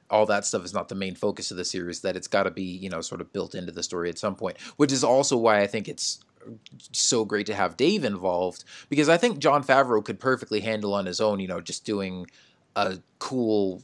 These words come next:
you know, sort of action-oriented story about this Mandalorian bounty hunter just set in its own little corner of the Star Wars universe. But if you're gonna connect it to existing Star Wars stories and existing mythology about the Mandalorians that's been built up through these other previous stories and stuff, like, who better to bring in than the guy that was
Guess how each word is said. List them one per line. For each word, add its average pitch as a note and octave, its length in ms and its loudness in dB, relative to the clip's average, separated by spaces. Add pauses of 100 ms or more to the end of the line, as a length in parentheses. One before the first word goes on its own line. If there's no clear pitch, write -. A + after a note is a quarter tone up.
you A#2 100 -6
know, F#2+ 120 -4
sort G#2+ 200 0
of G2+ 100 0
action-oriented G2+ 800 -2
story G2 240 -4
about F#2 220 0
this F#2+ 140 -6
Mandalorian F#2+ 640 -4
bounty F#2+ 300 -4
hunter F#2 260 -6
just G#2+ 340 -6 (140)
set - 420 4
in C3 160 4
its A#2 140 0
own A2+ 220 2
little G2 240 2
corner A2+ 340 0
of G#2+ 80 -2
the G2+ 80 -6
Star G#2+ 260 4
Wars F#2+ 280 -4
universe. C#3 600 -2 (320)
But C#3 140 8
if - 100 0
you're C3+ 120 2
gonna C3+ 200 -2
connect G#2 520 0
it - 160 -2
to A#2 160 -2
existing B2+ 560 -2
Star C3 260 4
Wars C3 240 -2
stories C#3 380 -2
and G#2 100 -4
existing G#2 480 -4
mythology A2+ 640 2
about G2 260 2
the A2 80 -6
Mandalorians G#2+ 800 -2
that's - 180 -10
been G2 200 -2
built G#2 280 -2
up G2 220 -2
through G#2 160 -4
these G2+ 180 -4
other G2+ 160 0
previous G#2 480 -4
stories A2 380 -4
and A2+ 100 -12
stuff, A#2+ 220 -4
like, F#2+ 160 -2
who A2+ 120 -6
better G2+ 280 0
to F#2 80 -2
bring F#2+ 240 -4
in G2 260 -2
than F#2 220 -4
the F2+ 60 -6
guy F2+ 260 0
that F2+ 180 -4
was E2+ 400 -6